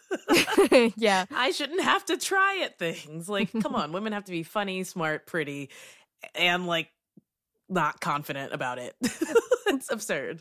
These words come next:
Speaker 2: But I think, yeah, as well, it goes back to that sort of argument of, like, okay, women can be funny, but not too funny. They can be smart, but
Speaker 1: Right.
Speaker 2: not too smart.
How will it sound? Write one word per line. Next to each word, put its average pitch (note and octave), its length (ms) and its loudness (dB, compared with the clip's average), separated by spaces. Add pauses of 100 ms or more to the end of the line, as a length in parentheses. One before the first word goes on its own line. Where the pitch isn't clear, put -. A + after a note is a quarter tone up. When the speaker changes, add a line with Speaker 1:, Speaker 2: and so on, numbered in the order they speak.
(120)
Speaker 2:
But - 120 6
I D#4+ 60 4
think, - 320 0
yeah, F4 220 6
as B3+ 160 2
well, C4+ 160 6
it C4 80 4
goes C4 200 4
back A#3 340 4
to A#3+ 100 4
that G#3 300 2
sort A#3 220 6
of G#3 80 0
argument G#3 380 6
of, G3 140 -2
like, G3+ 340 4
okay, A3+ 320 4
women G3 320 2
can A3 160 2
be G3 120 -2
funny, F#3 440 2
but G#3+ 180 2
not A#3 240 4 (120)
too A4+ 280 6
funny. F#3 560 2 (160)
They A#3+ 120 8
can C4+ 160 2
be C4+ 140 2
smart, B3+ 400 4
but - 80 2
Speaker 1:
Right. - 60 0
Speaker 2:
not F4+ 220 8 (100)
too G#4+ 300 6
smart. F#3+ 540 4